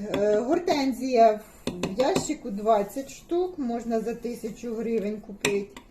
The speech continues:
Або сорок штук за тисячу шістсот. От, зараз уже осталося вісім сортів.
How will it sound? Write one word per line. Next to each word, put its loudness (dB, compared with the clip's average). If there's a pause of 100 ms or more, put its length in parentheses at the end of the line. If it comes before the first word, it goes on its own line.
(640)
Або -4
сорок 0
штук -8
за -2
тисячу -8
шістсот. -10 (1600)
От, -2
зараз 0 (580)
уже -4
осталося -2
вісім -6
сортів. -8